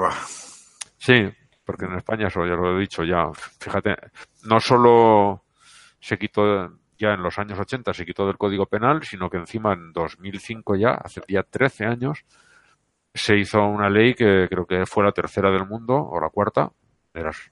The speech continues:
Speaker 2: primerísimas, en la que se permitía que se casasen
Speaker 1: Mm.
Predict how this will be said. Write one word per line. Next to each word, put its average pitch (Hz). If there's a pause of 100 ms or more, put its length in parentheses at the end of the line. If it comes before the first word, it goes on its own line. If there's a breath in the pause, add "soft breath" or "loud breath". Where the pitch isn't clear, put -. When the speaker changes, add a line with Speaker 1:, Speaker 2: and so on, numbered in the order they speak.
(140)
Speaker 2:
primerísimas, 110 (400 soft breath)
en 101
la 107
que 113
se 107
permitía 87
que 101
se 101
casasen 87 (800)
Speaker 1:
Mm. 82